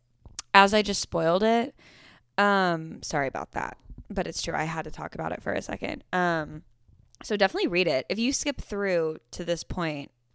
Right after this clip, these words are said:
read If He Had Been With Me, and then the second book is called If Only I Had Told Her. It's so, oh, okay, I'm moving on before I get, before this whole epi-,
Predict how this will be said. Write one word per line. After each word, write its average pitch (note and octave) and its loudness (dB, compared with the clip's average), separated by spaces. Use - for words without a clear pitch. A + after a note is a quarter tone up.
read F3+ 0
If - -6
He - -8
Had D#3+ -2
Been D3 -4
With D3 -10
Me, C#3+ -10
and D#3 -6
then D3 -10
the D#3+ -14
second E3+ -6
book D#3 -10
is D3+ -10
called D3 -8
If D#3 -8
Only D3+ -6
I C#3+ -8
Had D3+ -10
Told - -10
Her. - -8
It's C#4+ -4
so, C4+ 0
oh, G#3+ 2
okay, G3+ 0
I'm G3 -2
moving F3+ -4
on C#3 -6
before D#3+ -2
I D3+ 2
get, D#3+ -4
before A#3 2
this A#3+ 2
whole G3 2
epi-, E3 -4